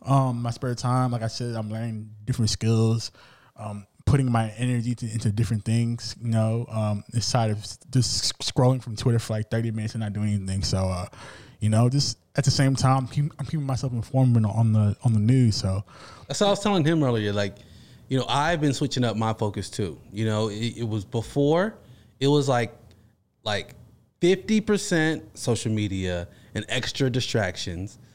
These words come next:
Speaker 2: And then it was like twenty percent, um, basically procrastination, and then thirty percent work, maybe even less than that.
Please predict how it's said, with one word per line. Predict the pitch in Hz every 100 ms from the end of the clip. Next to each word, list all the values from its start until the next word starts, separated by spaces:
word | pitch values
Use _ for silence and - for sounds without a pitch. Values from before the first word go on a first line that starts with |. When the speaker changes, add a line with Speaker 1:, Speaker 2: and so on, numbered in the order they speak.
| _ _ -
Speaker 2:
And | 110
then | 131
it | 131
was | 127
like | 120 107 -
twenty | - 139 170
percent, | 175 196 - - 170 180 - - - - _ -
um, | 127 123 113 104 95 87 - - - _ -
basically | 151 147 160 156
procrastination, | 143 160 160 156 139 117 107 107 98 117 - _ _ _
and | 120
then | 131 123
thirty | 139 139 139
percent | 135 - 123 113
work, | 117 107
maybe | 151 190
even | 143
less | 135 120
than | 113 107
that. | 107 87